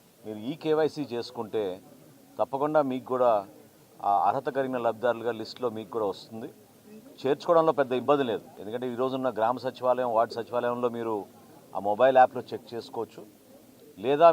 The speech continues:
మీరు మన మొబైల్, మన WhatsApp ద్వారా మీరు సమావేశం పం-, మీ సమాచారం పంపిస్తే తప్పకుండా మీకు సమాధానం తక్షణమే దొరికే విధంగా ఏర్పాటు చేశాం. కొత్తగా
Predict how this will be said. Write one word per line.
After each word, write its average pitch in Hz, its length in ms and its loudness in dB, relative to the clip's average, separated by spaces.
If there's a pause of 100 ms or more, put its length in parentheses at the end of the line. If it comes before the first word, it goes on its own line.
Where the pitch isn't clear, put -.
మీరు 147 200 4 (840)
మన 123 140 4 (720)
మొబైల్, 143 320 2 (180)
మన 98 100 -2 (180)
WhatsApp 139 440 6
ద్వారా 139 280 8
మీరు 127 160 -2 (120)
సమావేశం 123 480 0
పం-, 117 200 -4
మీ 113 80 -8 (120)
సమాచారం 131 460 0
పంపిస్తే 120 400 -6 (600)
తప్పకుండా 151 460 0
మీకు 131 140 -4 (100)
సమాధానం 123 480 2 (520)
తక్షణమే 139 400 -2
దొరికే 117 280 -6
విధంగా 110 240 -6 (120)
ఏర్పాటు 98 380 -4
చేశాం. 85 260 -14 (600)
కొత్తగా 165 340 6